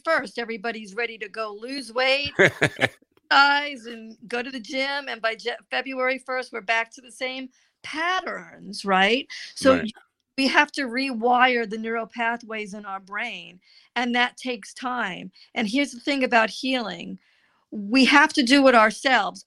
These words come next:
Speaker 1: I can't heal you. You can't heal me. We have to heal ourselves, but we can't do it alone.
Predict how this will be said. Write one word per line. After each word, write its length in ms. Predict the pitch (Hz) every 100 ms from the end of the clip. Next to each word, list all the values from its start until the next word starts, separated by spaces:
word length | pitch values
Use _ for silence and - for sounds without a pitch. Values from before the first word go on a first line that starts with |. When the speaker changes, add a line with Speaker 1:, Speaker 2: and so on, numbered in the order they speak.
| -
Speaker 1:
I 180 | 247 302
can't 380 | - 302 247 -
heal 340 | - 254 247
you. 320 | 208 233 240
You 260 | 220 196 233
can't 360 | - 240 196 -
heal 320 | 220 208 196
me. 440 | 196 185 151 110 - - _
We 100 | 240
have 240 | 202 247 -
to 100 | 233
heal 280 | - 226 202
ourselves, 680 | 185 180 202 180 139 - - - _
but 120 | 226 220
we 120 | 220
can't 380 | - 254 226 196
do 200 | 220 196
it 60 |
alone. 540 | 190 185 170 131 117